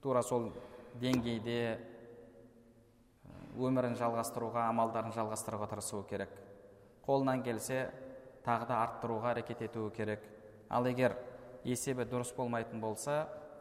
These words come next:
онда оның келесі жасау керек болған нәрсесі, келесі қадамы,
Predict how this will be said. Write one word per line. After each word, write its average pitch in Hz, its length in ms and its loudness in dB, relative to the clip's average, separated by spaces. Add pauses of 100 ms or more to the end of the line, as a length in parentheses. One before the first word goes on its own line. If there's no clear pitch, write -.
(220)
онда 117 680 4
оның 120 320 0 (320)
келесі 123 640 2 (960)
жасау 120 400 6
керек 120 240 2
болған 113 320 0
нәрсесі, 107 480 -2
келесі 117 480 0
қадамы, 113 540 0